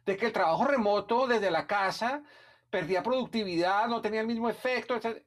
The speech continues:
Digamos que hemos comprobado en la pandemia, de cierta manera, que claro que tiene sus desafíos y hay que ajustar ciertos comportamientos y mentalidades de cómo afrontar un trabajo remoto,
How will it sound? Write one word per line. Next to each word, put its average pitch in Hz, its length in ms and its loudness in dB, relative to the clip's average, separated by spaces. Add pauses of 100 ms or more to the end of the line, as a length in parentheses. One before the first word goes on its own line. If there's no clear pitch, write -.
(160)
Digamos 170 300 0
que 277 80 0
hemos 226 220 -2
comprobado 196 800 2
en 240 80 -8
la 269 120 -4
pandemia, 175 540 -2
de 233 60 -4
cierta 185 320 -2
manera, 208 340 0
que - 160 -4
claro 180 300 2
que - 100 -2
tiene 196 200 -2
sus 240 180 -8
desafíos 175 680 -4
y 175 140 -2
hay 160 180 2
que 226 160 -2
ajustar 220 800 -2 (320)
ciertos 190 380 -2
comportamientos 175 800 -2
y 233 80 -6
mentalidades 190 480 0
de 220 80 0
cómo 190 180 0
afrontar 190 460 0
un 190 80 -2
trabajo 220 300 0
remoto, 214 500 0